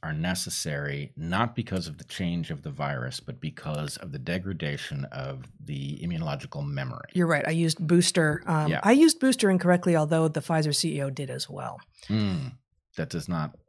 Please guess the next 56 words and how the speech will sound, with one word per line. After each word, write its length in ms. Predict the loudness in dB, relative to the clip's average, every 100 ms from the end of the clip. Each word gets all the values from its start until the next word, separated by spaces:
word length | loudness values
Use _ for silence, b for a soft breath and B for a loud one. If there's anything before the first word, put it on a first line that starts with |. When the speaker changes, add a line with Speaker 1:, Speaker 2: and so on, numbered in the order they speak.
| _ -2
Speaker 2:
Yeah. 220 | -2 -2 -4
Speaker 1:
breed 240 | -6 -6
confidence. 420 | -6 -6 -8 0
Speaker 2:
Yeah, 240 | 2 2 2
I 100 | 4
was, 180 | 4 4
I 80 | 2
was, 240 | 4 4
I 80 | 4
was 160 | 2 4
using 220 | 4 2
his 160 | 2 0
language, 400 | 0 -2 -2 2
but 160 | 2
you're 100 | 8
Speaker 1:
But 60 | 12
Speaker 2:
right. 60 | 12
Speaker 1:
anyway, 200 | 12 12
Speaker 2:
You're 120 | 12
Speaker 1:
I, 100 | 12
Speaker 2:
right. 80 | 10
Speaker 1:
I 60 | 8
don't 100 | 8
wanna 160 | 8
Speaker 2:
Yep. 240 | 6 4 -2
Speaker 1:
nitpick. 120 | -2
I 60 | 2
just 100 | 4
Speaker 2:
Yep. 80 | 4
Speaker 1:
wanna 120 | 4
say 120 | 4
there 160 | 4 2
are 20 |
two 360 | 0 0 4 6
reasons, 520 | 6 6 4 -2 -4
you 40 |
know, 60 | -4
so 160 | -2 -4
the 80 |
flu 300 | -2 2 2
shot 340 | 4 4 4 4
that 200 | -2 -2
you 140 | -6 -6
supposedly 500 | -4 -4 -2 -4 -6
should 240 | -6 -4
get 160 | -4 -2
every 320 | -4 -4 -4
year 380 | -2 0 0 -2
is 200 | -6 -6
about 280 | -4 -4
the 80 | -6
fact 220 | -8 -6
that 100 | -8
it's 100 | -10
a 40 | -8
different 420 | -6 -4 -6 -6